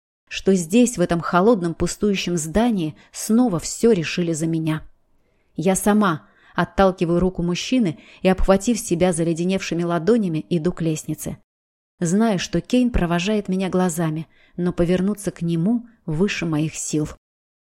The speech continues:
Не знаю, сколько времени я провела в пятизвездочном номере, сидя на кровати и потерянно глядя в стену.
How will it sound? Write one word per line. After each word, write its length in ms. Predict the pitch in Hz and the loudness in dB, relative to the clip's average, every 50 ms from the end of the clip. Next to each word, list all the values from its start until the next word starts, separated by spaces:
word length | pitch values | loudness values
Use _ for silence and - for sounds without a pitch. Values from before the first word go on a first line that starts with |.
| _ _ _ _ _ _ _ _ _ _ _ _ | _ _ _ _ _ _ _ _ _ _ _ _
Не 160 | - 208 233 226 | 0 0 2 4
знаю, 260 | 226 277 285 233 196 | 6 6 6 4 4
сколько 380 | - - - 190 190 - 190 | 2 2 0 0 2 2 2
времени 380 | 175 202 233 254 233 202 190 180 | 2 4 4 4 2 2 0 0
я 140 | 175 180 180 | 0 0 2
провела 380 | - 175 175 165 185 185 202 | 2 2 2 2 0 0 0
в 80 | 196 202 | -2 -2
пятизвездочном 760 | - - - 175 165 185 190 170 170 165 - - 170 160 170 | -4 -4 -2 -2 0 0 0 0 -2 -4 -4 -4 -2 -2 0
номере, 360 | 180 233 262 226 185 160 160 | 0 0 0 0 0 0 -2
сидя 300 | - - 190 180 175 170 | -2 -2 -2 0 0 -2
на 100 | 170 170 | -2 -4
кровати 560 | - 175 170 165 185 226 240 - - 196 190 - - | -2 -2 -2 0 0 0 0 -2 -4 -6 -8 -8 -6
и 80 | - 190 | -4 -2
потерянно 540 | - 160 175 - - 233 214 196 180 175 160 | 0 0 0 2 4 4 4 4 2 0 0
глядя 320 | 165 180 180 170 170 175 | 2 2 2 2 0 -2
в 40 | - | -4
стену. 540 | - - - - 180 170 156 151 156 - | -6 -6 -4 -2 0 0 0 0 -4 -6